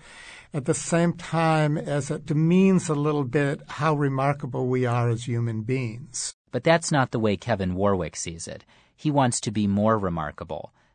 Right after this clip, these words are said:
Speaker 2: For him, the sensory enhancement technologies of the future, the ones that he thinks may help facilitate our transition to cyborgs, are as much a personal quest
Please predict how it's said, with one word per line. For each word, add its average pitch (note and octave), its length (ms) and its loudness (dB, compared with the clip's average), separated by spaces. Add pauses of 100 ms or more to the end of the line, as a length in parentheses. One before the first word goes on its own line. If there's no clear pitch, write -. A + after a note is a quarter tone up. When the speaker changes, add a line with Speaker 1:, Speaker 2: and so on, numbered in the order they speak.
Speaker 2:
For G#2 140 -6
him, A#2 420 2
the G2+ 80 -4
sensory A#2+ 580 -4
enhancement G2 600 -4
technologies G2+ 800 -6
of E2+ 120 -10
the E2+ 100 -10
future, F#2 600 -6 (280)
the G#2 80 -6
ones A#2 380 2
that F#2+ 160 -4
he C#3+ 180 -2
thinks E2+ 400 -6
may G2 120 -4
help G2 300 -2
facilitate G#2 800 -4
our F2 140 -4
transition F2 720 -6
to - 80 -12
cyborgs, F#2 840 -4 (360)
are G#2 80 2
as G2 160 0
much A#2 240 0
a G2 60 -4
personal G#2 520 -2
quest - 480 -10